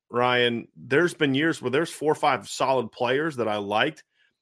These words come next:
but there's never been a year where it's like, "Okay, that dude could start and go for a grand. That dude could start for go, and go for a grand." That, I mean, literally, if they just said, "Hey, you know what? We're gonna pick one back and he's gonna be our horse and everybody else is just gonna kinda, you know, spell him,"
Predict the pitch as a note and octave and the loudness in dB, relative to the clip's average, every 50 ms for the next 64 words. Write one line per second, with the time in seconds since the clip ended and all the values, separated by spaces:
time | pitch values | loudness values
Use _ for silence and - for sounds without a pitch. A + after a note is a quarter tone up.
0 | _ _ - C3+ C#3 D3 C3+ B2 C#3 D#3 D#3+ D#3+ D#3 C3 C#3+ C3+ C3+ B2+ B2+ C3+ | _ _ -6 -2 -2 -2 0 2 4 4 6 6 4 2 2 2 2 2 2 2
1 | C3 B2+ B2 A#2 - - A#2+ A2 G2+ - - B2 - C3 A#2 G2+ F#2 F#2+ A2+ A#2+ | 2 2 2 0 0 0 -2 -2 -2 -2 -6 -2 0 0 0 0 0 2 4 4
2 | C#3 - A#2+ C3+ C3+ C3 C3 C#3 B2+ - - C#3 B2+ G#2+ A2+ A2+ C3 B2+ B2 - | 4 4 2 -2 -2 -2 -2 -6 -6 -2 0 0 0 0 0 0 -2 0 0 0
3 | B2 A#2 G2+ A#2 A#2+ B2 B2 B2 A#2+ A2+ G2+ G2 A2 A#2+ A#2 - - B2 A#2+ A2 | -4 -2 0 2 4 4 4 2 0 -2 -2 -2 0 0 0 0 0 -2 0 -2
4 | - A#2+ - - A#2+ A2 - - A2+ G#2 A2+ A2+ - - A#2+ G#2 G#2+ A#2+ A2+ - | -4 -6 -4 -2 -4 -4 -4 -4 -4 -2 -2 -2 -2 -4 -6 -2 -2 -2 0 0
5 | A#2 A2 G2+ A2 A#2 A#2+ A#2 A2 - _ - A2+ - - - - - _ - D3+ | -2 -4 -2 -2 -2 -2 -2 -4 -6 _ -8 -8 -8 -10 -20 -20 -18 _ -4 -2
6 | C#3+ C3 B2+ C#3 F3 G3 F#3+ F3+ D#3 C#3 C3 B2+ G#2 - - - _ _ _ _ | -2 0 2 4 4 4 4 4 4 2 2 0 -4 -8 -14 -20 _ _ _ _
7 | - - C3 B2 - - C#3 D3+ F3+ F3 D#3+ E3 C#3+ - D#3+ C#3 C#3+ C3 A2 G#2 | -4 -2 -2 0 2 2 2 4 2 2 0 -2 0 0 0 2 2 0 0 -2
8 | - _ - A#2+ A#2+ C3 B2+ A#2+ B2+ C3 C3 - - _ _ - A#2+ B2+ C3 C#3+ | -6 _ -8 -4 -2 -2 0 2 2 2 0 0 -4 _ _ -6 -4 -4 -2 -2
9 | C3+ A#2+ - - C3 C3 A2+ A#2+ C3+ C#3+ C#3 A#2+ C3 C3 B2+ A#2+ - A2+ G#2+ B2 | -4 -4 -4 -6 -6 -4 -2 -2 -2 -2 0 0 2 2 2 0 -4 -6 -8 -8
10 | B2+ A#2+ C3 B2 A#2 A#2 A#2+ A#2 B2 G2 A#2 A#2+ B2 A#2 - A#2 A2+ A2 A2 A2+ | -6 -6 -6 -6 -2 0 0 0 0 0 0 -2 -2 -2 -2 -4 -4 -2 -2 -2
11 | A2 G#2 - A2 G#2 G2+ G2+ - - A#2+ A2+ G#2+ F#2+ F#2 - _ - - G#2+ G#2 | -2 -2 -4 -8 -12 -12 -12 -10 -6 -4 -4 -4 -4 -6 -8 _ -6 -4 -4 -2
12 | G#2 F#2+ - _ _ _ _ _ _ _ _ _ _ _ _ _ - B2 A#2 G#2 | -4 -4 -8 _ _ _ _ _ _ _ _ _ _ _ _ _ -6 -4 -4 -4
13 | - - - - D#3 D3+ C#3 A#2 G#2 F#2 F#2+ G2 | -4 -6 0 2 4 4 6 4 2 2 -2 -8